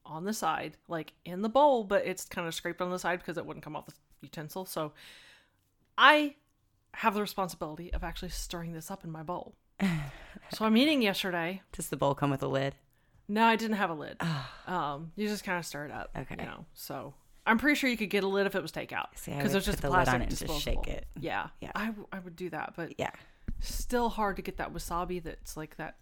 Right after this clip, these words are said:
Speaker 1: really s-, like, gooey
Speaker 2: Yeah.
Speaker 1: kinda together stuff. Yeah. And I'm eating there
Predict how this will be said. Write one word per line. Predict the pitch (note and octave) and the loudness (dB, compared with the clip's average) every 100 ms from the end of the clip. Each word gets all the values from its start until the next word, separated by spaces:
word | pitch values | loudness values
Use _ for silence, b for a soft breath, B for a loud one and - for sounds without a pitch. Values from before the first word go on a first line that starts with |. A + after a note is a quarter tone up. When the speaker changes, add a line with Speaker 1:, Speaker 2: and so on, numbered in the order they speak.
| - | -16
Speaker 1:
really | E3+ F#3 E3+ | -10 -8 -6
s-, | E3 - - | -8 -10 -8
like, | E3+ E3 D#3+ D#3 | -6 -6 -6 -6
gooey | E3 F3 | -4 -2
Speaker 2:
Yeah. | F3 | -4
Speaker 1:
kinda | - F3 F3+ F3 b b b b | -2 0 -2 -4 b b b b
together | - F3 E3+ F#3+ G3 | -8 -4 -2 -2 -4
stuff. | F#3+ - A3 G#3+ - _ _ _ _ | -6 -4 -4 -4 -10 _ _ _ _
Yeah. | D#3 B2+ - _ _ b b b b b b - | -12 -12 -14 _ _ b b b b b b -12
And | E3+ | -8
I'm | E3+ | -8
eating | E3 C3 E3+ | -8 -8 -8
there | E3 E3 E3 E3 | -8 -6 -8 -10